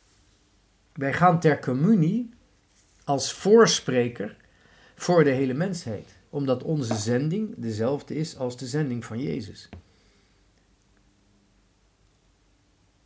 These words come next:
En wij kunnen dus ook bidden dat de mens die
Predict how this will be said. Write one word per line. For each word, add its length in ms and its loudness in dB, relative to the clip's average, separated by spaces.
En 640 2
wij 180 -10
kunnen 220 -8
dus 120 -10
ook 140 -8
bidden 320 0
dat 520 -2
de 120 -6
mens 500 -4
die 640 -8